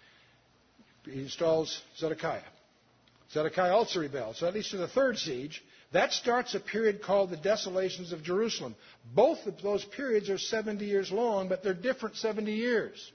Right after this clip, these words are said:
Sir Robert Anderson is one of the few that recognized that precision and made some discoveries as a result of that.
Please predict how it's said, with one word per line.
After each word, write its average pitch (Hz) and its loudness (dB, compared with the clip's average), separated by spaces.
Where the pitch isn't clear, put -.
Sir - 2
Robert 226 4
Anderson 233 0
is 160 -8
one 190 -4
of 180 -4
the 165 -4
few 214 0
that 185 -4
recognized 190 -2
that 185 0
precision 143 2
and 160 -2
made 180 2
some 180 -2
discoveries 175 2
as 151 -4
a 156 -4
result 165 0
of 139 -6
that. 95 -12